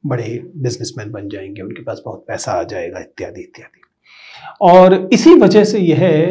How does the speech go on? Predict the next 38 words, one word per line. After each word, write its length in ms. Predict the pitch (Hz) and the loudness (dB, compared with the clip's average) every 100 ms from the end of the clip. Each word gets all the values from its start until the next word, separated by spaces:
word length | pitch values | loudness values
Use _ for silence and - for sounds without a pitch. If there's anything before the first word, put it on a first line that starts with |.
| 190 - | -4 -6
एक 160 | 156 160 | -6 -2
ऐसा 200 | 156 170 | -2 -2
बिंदु 280 | 139 139 156 | -2 -2 0
लगता 300 | 143 - 175 | 0 -2 -4
है 60 | |
जिस 140 | 190 - | -4 -6
पर 140 | 170 | -6
मुझे 220 | 139 135 | -6 -6
बात 300 | 127 - - - | -8 -12 -16 -20
करने 200 | - - | -20 -20
की 120 | - | -20
जरूरत 400 | _ _ _ _ | _ _ _ _
है। 60 | _ _ _ _ _ _ _ _ - | _ _ _ _ _ _ _ _ 2
ये 60 | 180 | 4
इसलिए 220 | 175 240 | 6 6
जरूरी 340 | 214 190 196 190 | 6 6 6 4
है 100 | 196 | 2
क्योंकि 220 | 185 175 | 2 2
आप 80 | 143 | 2
जानते 340 | 139 156 175 | 2 0 0
हैं 140 | 160 | 0
कि 80 | 156 | -2
मैं 140 | 143 147 | -4 -4
शिक्षक 420 | - - - - | -8 -12 -14 -16
हूँ, 220 | - - _ _ - | -18 -20 _ _ -10
यद्यपि 260 | 127 - 127 | -10 -8 -10
आप 160 | 110 - | -10 -12
में 60 | |
से 100 | 123 | -12
कुछ 220 | 123 123 127 | -10 -12 -12
लोग 120 | 113 | -10
मुझे 240 | 117 117 151 | -10 -6 -4
भी 140 | 131 | -2
influencer, 540 | 120 - 123 120 123 117 | -6 -8 -10 -10 -12 -14
motivational 520 | 110 123 113 - 113 | -12 -14 -14 -12 -14
speaker 360 | - 110 - | -12 -14 -14
इत्यादि, 520 | 107 - 117 107 131 135 - _ _ - | -14 -12 -12 -10 -14 -14 -20 _ _ -8
अ, 180 | 131 | -6